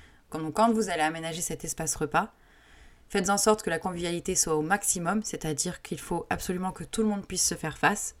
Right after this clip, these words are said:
Donc on préférera les ambiances, on va dire, arrondies,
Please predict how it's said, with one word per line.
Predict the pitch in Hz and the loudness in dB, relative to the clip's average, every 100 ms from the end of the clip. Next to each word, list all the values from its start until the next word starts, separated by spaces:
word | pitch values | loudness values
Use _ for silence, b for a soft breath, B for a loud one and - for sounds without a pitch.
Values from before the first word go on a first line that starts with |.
| - | -12
Donc | 170 156 | -12 -10
on | - | -6
préférera | 151 185 - 180 170 185 185 | -4 -4 0 0 4 6 6
les | 165 156 | 4 -2
ambiances, | 165 165 180 - | -4 -4 -6 -6
on | |
va | 165 | -4
dire, | 156 160 165 | -4 -6 0
arrondies, | - 185 175 175 175 214 | 4 4 4 -2 0 0